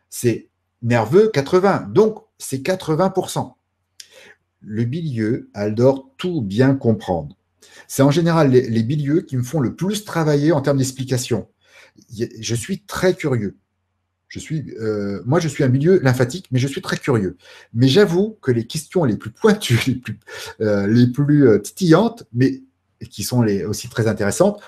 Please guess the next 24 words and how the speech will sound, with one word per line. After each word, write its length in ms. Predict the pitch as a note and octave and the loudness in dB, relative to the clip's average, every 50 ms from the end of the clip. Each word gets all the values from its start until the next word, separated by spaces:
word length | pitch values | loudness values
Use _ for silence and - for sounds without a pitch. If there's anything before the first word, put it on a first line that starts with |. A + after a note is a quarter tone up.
| _ - | _ -12
viennent, 400 | A2 G2+ B2 F3 G3+ G#3 G3 F3+ | -4 2 4 6 6 6 6 6
euh, 160 | D#3 D3 C3 | 6 6 6
des, 720 | A#2+ B2+ B2+ B2 B2 A#2+ A#2 A2+ A2 G#2 G#2 G2+ F#2+ F#2 F2+ F2+ F#2+ - _ _ - - | 6 6 6 8 6 6 4 2 2 2 0 0 -2 -4 -6 -14 -18 -20 _ _ -12 -6
des 140 | A2+ C3+ | -4 0
nerveux. 320 | D3+ D3 C3+ A#2+ G#2 F#2 D#2+ - _ _ _ _ _ _ _ _ _ _ _ _ _ _ _ _ _ _ _ _ _ _ _ _ _ _ _ _ _ _ _ _ _ _ _ _ - _ _ - - - - _ - | 2 4 4 4 2 -2 -8 -10 _ _ _ _ _ _ _ _ _ _ _ _ _ _ _ _ _ _ _ _ _ _ _ _ _ _ _ _ _ _ _ _ _ _ _ _ -20 _ _ -20 -20 -20 -20 _ -10
Voilà. 580 | F#2+ G2 G#2 G#2 A#2+ D#3 G#3 A3 G#3 - _ _ _ _ _ - - | -4 -2 0 2 4 4 2 2 -2 -8 _ _ _ _ _ -6 -2
Alors, 440 | D3 C#3 A#2 G#2 F#2+ - - _ _ _ _ _ _ _ _ _ _ _ _ _ _ _ _ _ _ _ _ _ _ _ _ _ _ _ _ _ _ _ _ _ _ _ _ _ _ _ _ _ _ _ _ _ _ _ _ _ _ _ _ _ _ - - - _ - - - - _ _ _ _ _ _ _ _ _ _ _ _ _ _ _ - | 0 2 2 2 0 -2 -8 _ _ _ _ _ _ _ _ _ _ _ _ _ _ _ _ _ _ _ _ _ _ _ _ _ _ _ _ _ _ _ _ _ _ _ _ _ _ _ _ _ _ _ _ _ _ _ _ _ _ _ _ _ _ -20 -20 -20 _ -20 -20 -20 -20 _ _ _ _ _ _ _ _ _ _ _ _ _ _ _ -4
alors, 340 | C3 B2+ A2+ G2 F#2 - - - _ _ - | 0 0 0 0 -2 -6 -14 -20 _ _ -8
euh, 760 | B2 A#2+ A#2 A#2 A#2 A2+ A2 A2 A2 G#2+ G#2+ G#2 G#2 G#2 G#2 G#2 | -4 -4 -2 -2 -2 -2 -4 -4 -4 -6 -6 -6 -6 -6 -6 -6
c'est 200 | - D3+ D#3 - | -6 -6 -6 -4
cool 200 | - A#3 G#3 A3 | -4 -4 -4 -4
pour 280 | - D#3+ D3+ C3+ D3 | -6 -6 -4 -2 -2
une 80 | C#3+ C#3+ | -2 0
nerveuse 480 | C#3+ C#3+ C#3+ C#3+ C#3+ D#3+ D#3 C3+ A#2+ | 2 2 2 2 2 0 0 0 0
bilieuse, 500 | B2 B2 B2+ D3+ G3+ A3+ A3 D#3+ B2 - G2+ | -2 -2 0 0 0 0 0 -2 -4 -6 -6
mais 200 | A#2+ A#2+ C#3 C#3+ | -4 -2 -2 -2
j'ai 120 | C3+ D3 D3+ | -2 -2 -2
du 100 | D3+ D3+ | 0 4
mal 240 | G3 G#3 G3+ - - | 4 4 4 4 2
à 140 | C3 C3+ C3 | -2 -2 0
manger, 320 | C#3 C#3+ D3 C3+ C3+ C3+ | 0 -2 -2 -4 -6 -6
à, 760 | - A#2+ A#2 A2+ A2+ A2 G#2+ G#2+ G#2+ G#2 G#2 G2+ G2+ G2+ G2+ - | -6 -4 -2 -2 -2 -2 -4 -6 -6 -6 -6 -6 -6 -6 -8 -8
à 160 | - A#2+ A#2 | -6 -6 -6
bouger. 520 | B2+ D#3 D3+ A#2+ C3 A#2 G2+ - - _ | -4 -4 -4 -2 -2 -4 -4 -6 -10 _